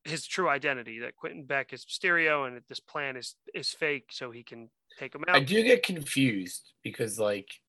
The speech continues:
Speaker 2: in the scenes where Beck's doing his, like, illusions,
Speaker 1: In broad daylight.
Speaker 2: Spider-Man's, like, doing all these things, like, he's falling, like, s-, stories of s-, like, you know what I mean, out, out of buildings.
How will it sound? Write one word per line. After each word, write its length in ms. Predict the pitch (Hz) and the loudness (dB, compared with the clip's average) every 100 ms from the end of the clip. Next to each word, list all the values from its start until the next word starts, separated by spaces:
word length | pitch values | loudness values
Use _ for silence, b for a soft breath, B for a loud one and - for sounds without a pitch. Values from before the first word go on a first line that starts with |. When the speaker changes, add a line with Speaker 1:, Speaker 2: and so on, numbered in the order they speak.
| _ | _
Speaker 2:
in 60 | 147 | -2
the 100 | 143 | 0
scenes 460 | - 165 170 175 | 4 4 4 2
where 240 | 202 180 151 - - | 6 8 8 6 2
Beck's 300 | 143 135 - | 4 4 2
doing 340 | - 127 135 | 0 4 4
his, 220 | 131 131 - | 2 0 2
like, 180 | 123 123 | 2 2
illusions, 640 | 110 110 113 135 143 - - | -2 -4 -2 -2 -4 -8 -18
Speaker 1:
In 80 | 120 | -10
broad 240 | 120 123 | -6 -4
daylight. 320 | 120 127 139 160 | -2 0 2 4
Speaker 2:
Spider-Man's, 400 | 151 175 185 180 | 4 4 4 4
like, 220 | 139 - | 4 4
doing 280 | 131 131 123 | 2 4 4
all 220 | 120 131 | 6 4
these 220 | 123 - | 2 -6
things, 260 | - 123 - | -6 -4 -2
like, 120 | 110 | -4
he's 160 | 98 | -6
falling, 580 | - 123 135 139 131 123 - _ _ _ _ - | 4 8 10 10 6 2 -10 _ _ _ _ -6
like, 160 | - | -4
s-, 260 | - - - - - - - | -4 -6 -6 -12 -16 -16 -10
stories 760 | - - 139 139 139 131 123 | -8 0 6 8 8 8 6
of 80 | 123 | 0
s-, 260 | - - - | -2 -8 -6
like, 180 | 120 101 - | -4 -4 0
you 80 | |
know 80 | 135 | 4
what 40 | 139 | 4
I 40 | |
mean, 180 | 131 135 | 4 2
out, 120 | 123 - - | 0 0 4
out 160 | 123 | 6
of 80 | 110 | 4
buildings. 520 | 101 120 139 143 - | 4 4 4 0 -6